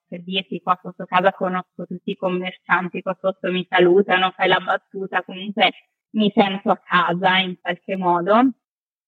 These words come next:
Quindi tutta quella parte lì è stata molto positiva.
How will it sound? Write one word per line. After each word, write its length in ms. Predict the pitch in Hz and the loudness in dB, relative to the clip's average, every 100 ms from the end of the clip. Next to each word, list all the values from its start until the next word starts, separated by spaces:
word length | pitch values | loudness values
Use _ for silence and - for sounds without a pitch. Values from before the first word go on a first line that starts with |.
| _ | _
Quindi 240 | 226 214 208 | -4 -2 2
tutta 320 | 226 226 226 | 0 2 2
quella 240 | 220 208 | 4 4
parte 300 | 202 202 - | 4 0 0
lì 80 | 226 | 0
è 40 | 262 | 0
stata 260 | - 196 | -2 -6
molto 320 | 175 175 170 - | -4 -4 -6 -8
positiva. 680 | 175 185 180 185 180 185 | -12 -10 -14 -16 -2 0